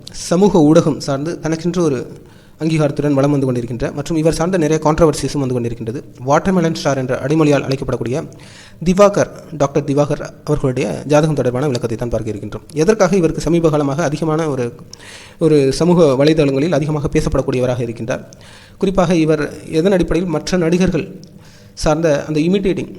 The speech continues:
மற்ற நடிகர்கள், அஹ், செய்ததை ரீக்ரியேட் செய்யக்கூடிய தன்மை கொண்டவராக இருக்கின்றார்.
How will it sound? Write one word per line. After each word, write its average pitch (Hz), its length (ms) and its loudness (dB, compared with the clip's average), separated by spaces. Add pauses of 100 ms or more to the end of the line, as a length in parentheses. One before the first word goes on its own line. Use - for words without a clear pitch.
(600)
மற்ற 147 140 -2
நடிகர்கள், 151 440 0 (140)
அஹ், 123 180 -4
செய்ததை 147 400 -4
ரீக்ரியேட் 175 520 -6
செய்யக்கூடிய 139 500 -4 (600)
தன்மை 160 200 2
கொண்டவராக 131 400 0
இருக்கின்றார். 117 440 -6